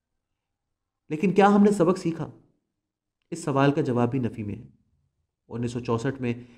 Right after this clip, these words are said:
कायदे आज़म की बहन फातिमा जिन्ना को गद्दार करार दिया गया था। नफाज शरीयत के लिए पुरअमन जद्दोजहद के कायल मौलाना मौदूदी भी गद्दार कहे गए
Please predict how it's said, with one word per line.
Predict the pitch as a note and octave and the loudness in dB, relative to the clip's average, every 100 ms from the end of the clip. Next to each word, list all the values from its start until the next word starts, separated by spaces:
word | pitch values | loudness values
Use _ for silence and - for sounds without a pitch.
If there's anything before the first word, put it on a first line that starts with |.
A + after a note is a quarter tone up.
| _ | _
कायदे | C#3+ D3 D#3 | -2 2 4
आज़म | C#3 D#3 | 4 2
की | D#3 D3+ | -2 -2
बहन | C3 C#3+ | 0 0
फातिमा | C3 B2 C3+ C#3 | -2 -6 -4 -4
जिन्ना | B2+ C3+ | -2 -2
को | C3+ C#3 | -2 -4
गद्दार | A#2+ A2 G#2 | -2 -2 -4
करार | G#2 F#2+ | -4 -6
दिया | G2 F#2 | -4 -6
गया | F2+ F#2+ | -8 -10
था। | - - _ _ _ _ _ _ _ | -16 -20 _ _ _ _ _ _ _
नफाज | A2+ A#2 A2 A#2 | -12 -8 -4 -4
शरीयत | A#2+ A2 B2+ | -4 -2 -2
के | B2+ | 0
लिए | A#2+ B2+ | -2 -2
पुरअमन | C3 B2 A#2+ A#2 | -2 -2 -2 -4
जद्दोजहद | A#2 A#2+ A2+ A#2 | -6 -4 -4 -4
के | - | -6
कायल | A#2 G#2+ A#2 | -6 -2 0
मौलाना | A2+ G#2 A2 | 0 0 -2
मौदूदी | A2+ G2+ A2 B2 | -4 -4 -2 -2
भी | A#2+ | 0
गद्दार | C#3 A2+ A2 A2+ | 0 0 -2 -2
कहे | A#2+ A#2 | -4 -4
गए | A2+ | -4